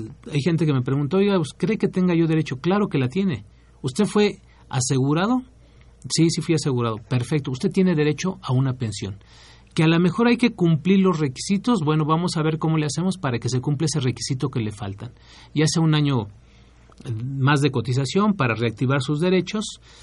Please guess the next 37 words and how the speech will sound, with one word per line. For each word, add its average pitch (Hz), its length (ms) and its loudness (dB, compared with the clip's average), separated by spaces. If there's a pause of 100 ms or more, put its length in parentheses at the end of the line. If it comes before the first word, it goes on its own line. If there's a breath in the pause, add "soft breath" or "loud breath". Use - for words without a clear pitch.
(200 loud breath)
ya 156 160 4
sea 165 560 2
que - 80 0
le 127 140 6
falten 147 360 0
algunas 127 380 0
semanas 160 600 0
para 110 200 -4
cumplir 123 300 -2
con 123 140 0
ese 127 180 -2
requisito 123 480 -4
de 120 60 -2
las, 120 260 -6
de 120 140 -6
las 110 120 -8
quinientas 135 360 -2
semanas, 180 360 0 (380 loud breath)
o 143 80 2
el 156 80 6
mismo 175 260 4
de 127 80 2
la 113 120 -2
edad, 98 180 -4
¿no? 156 220 -4 (460 loud breath)
Una 190 240 6
vez 175 160 4
que - 80 -2
se 147 140 0
tienen 151 300 2
todos 151 240 2
sus 156 120 -4
requisitos, 160 460 -2
entonces 135 380 -2
sí 135 100 -2
ya 123 100 2
viene 123 380 -2